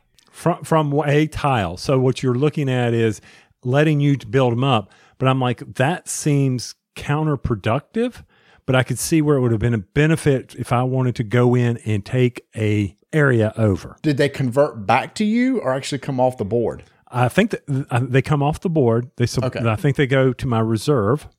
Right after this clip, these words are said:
Speaker 2: Yep.
Speaker 1: And then someone can come in and buy them again. I, I don't really remember the, the, I mean, it would all be there, having played it only once. I will say that this time it drug out. It drug out longer than I remember us playing previously, and I know we had two new players,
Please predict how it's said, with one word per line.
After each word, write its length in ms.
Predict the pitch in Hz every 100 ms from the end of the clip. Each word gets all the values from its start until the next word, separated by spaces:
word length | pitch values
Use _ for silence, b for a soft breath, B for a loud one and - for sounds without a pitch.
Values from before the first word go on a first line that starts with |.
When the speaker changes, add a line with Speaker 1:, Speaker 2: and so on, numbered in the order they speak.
| _
Speaker 2:
Yep. 220 | - 104 - _ _
Speaker 1:
And 400 | 123 113 110 113
then 220 | 123 120
someone 340 | 120 135 123 120
can 140 | 131
come 220 | 123 117
in 140 | 113 110
and 120 | 104
buy 240 | 104 104
them 220 | 95 95
again. 520 | 95 90 117 98 - - _ _ b b
I, 100 | 120 127
I 80 | 156
don't 260 | 180 220 185
really 280 | 185 185
remember 520 | 151 127 127 143 139 120
the, 200 | 113 113
the, 280 | 110 104 110 _ -
I 100 | 120
mean, 160 | 127
it 60 | 123
would 120 | 120
all 180 | 123 131
be 140 | 135 135
there, 340 | 147 147 139 - -
having 220 | 117 117
played 180 | 117 117
it 60 | 113
only 240 | 113 113
once. 460 | 110 120 139 147 - B B B B B _ - -
I 100 | 139
will 180 | 180 226
say 240 | 214 196 160 -
that 220 | 131 -
this 200 | 170 196
time 380 | - 180 165 151 -
it 180 | 143
drug 380 | 101 131 135 123
out. 420 | 101 82 71 - - _ _ _ -
It 120 | 123
drug 240 | 151 175
out 200 | 165 135
longer 540 | 120 143 147 143 131 120
than 520 | 113 113 110 110 110
I 200 | - 104
remember 560 | 104 98 110 120 117 113
us 100 | 104
playing 420 | - 117 107 95
previously, 800 | - - 135 139 160 156 185 180
and 120 | 127
I 60 | 117
know 120 | 127
we 100 | 131
had 120 | 117
two 160 | - 127
new 160 | 117
players, 540 | 104 135 131 160 170